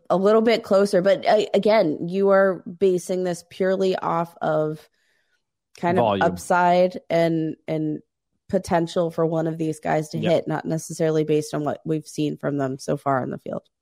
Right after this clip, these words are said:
Speaker 2: All right, let's, uh, let's move on to our next running back, James Cook, being ranked as R B five, uh, right now on Dynasty League football. Starting to get a little bit more work i-, in Buffalo over the last couple of weeks. Five carries, four carries, five carries.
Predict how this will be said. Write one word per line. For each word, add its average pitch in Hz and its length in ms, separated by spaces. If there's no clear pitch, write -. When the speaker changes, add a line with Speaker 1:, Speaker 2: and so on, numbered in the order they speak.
Speaker 2:
All 120 100
right, 104 140
let's, 123 200
uh, 135 140
let's 139 160
move 160 160
on 135 120
to 127 60
our 117 80
next 110 220
running 107 140
back, 98 240
James 120 280
Cook, - 320
being 113 240
ranked 107 240
as 104 140
R 123 200
B 120 120
five, 110 680
uh, 95 300
right 113 240
now 104 200
on 101 160
Dynasty 104 420
League 98 220
football. 123 540
Starting 196 460
to 214 80
get 202 120
a 196 40
little 202 180
bit 190 140
more 180 200
work 180 320
i-, 160 40
in 156 220
Buffalo 151 520
over 131 160
the 135 80
last 131 320
couple 127 240
of 120 40
weeks. 123 200
Five 120 320
carries, 117 300
four 113 220
carries, 110 320
five 110 280
carries. 107 500